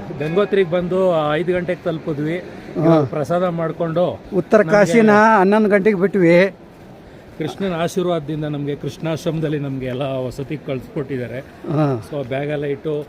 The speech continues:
Speaker 1: ಪ್ರಸಾದ ಮಾಡ್ಕೊಂಡು ಇವಾಗ ಗಂಗಾಜಿನಲ್ಲಿ ಮುಳುಗಿ
Speaker 2: ಮುಳುಗಿ ಎದ್ದು
Speaker 1: ಕರ್ಮಗಳನ್ನೆಲ್ಲ ಕಳ್ಕೊಂಡು
Speaker 2: ದರ್ಶನ ಮಾಡ್ಕೊಂಡು
Speaker 1: ದರ್ಶನ ಮಾಡ್ಲಿಕ್ಕೆ ಇವಾಗ ಹೊರಡ್ತಾ ಇದ್ದೀವಿ.
Speaker 2: ಗಂಗೆ ದರ್ಶನ, ಆಮೇಲೆ ತಪಸ್ ಮಾಡಿದಂತಹ ಭಗೀರಥ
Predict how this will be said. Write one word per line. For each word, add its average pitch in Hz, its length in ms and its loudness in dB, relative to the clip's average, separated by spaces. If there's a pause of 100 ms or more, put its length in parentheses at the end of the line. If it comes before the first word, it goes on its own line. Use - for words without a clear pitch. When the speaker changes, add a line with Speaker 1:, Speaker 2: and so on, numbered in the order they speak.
(300)
Speaker 1:
ಪ್ರಸಾದ 143 340 -6
ಮಾಡ್ಕೊಂಡು 151 480 -6
ಇವಾಗ 143 220 -4 (680)
ಗಂಗಾಜಿನಲ್ಲಿ 151 720 -4
ಮುಳುಗಿ 143 440 -6 (200)
Speaker 2:
ಮುಳುಗಿ 156 260 4
ಎದ್ದು 151 220 4
Speaker 1:
ಕರ್ಮಗಳನ್ನೆಲ್ಲ 165 560 -2
ಕಳ್ಕೊಂಡು 156 680 -6 (200)
Speaker 2:
ದರ್ಶನ 156 260 0
ಮಾಡ್ಕೊಂಡು 151 440 0
Speaker 1:
ದರ್ಶನ 170 140 -8
ಮಾಡ್ಲಿಕ್ಕೆ 151 420 -6
ಇವಾಗ 135 140 -4
ಹೊರಡ್ತಾ 127 380 -6
ಇದ್ದೀವಿ. 160 240 2
Speaker 2:
ಗಂಗೆ 175 260 6
ದರ್ಶನ, 160 340 2 (880)
ಆಮೇಲೆ 160 760 6 (400)
ತಪಸ್ 156 360 0
ಮಾಡಿದಂತಹ 156 840 2 (1160)
ಭಗೀರಥ 156 460 2